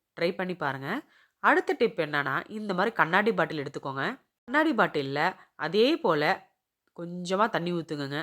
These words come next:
அந்த பாட்டிலுக்கு கொஞ்சமா ஒரு ஹாஃப் தண்ணி ஊத்துங்க. இங்க பாருங்க, ஹாஃப் தான் வந்திருக்கு.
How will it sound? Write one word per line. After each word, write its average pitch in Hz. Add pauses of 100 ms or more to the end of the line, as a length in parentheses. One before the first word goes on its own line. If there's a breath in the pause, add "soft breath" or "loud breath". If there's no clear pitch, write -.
(100)
அந்த 151
பாட்டிலுக்கு 180 (100)
கொஞ்சமா 160 (120)
ஒரு 151 (100)
ஹாஃப் 165 (260)
தண்ணி 165
ஊத்துங்க. 143 (200)
இங்க 147
பாருங்க, 139 (180)
ஹாஃப் 143
தான் 156
வந்திருக்கு. 139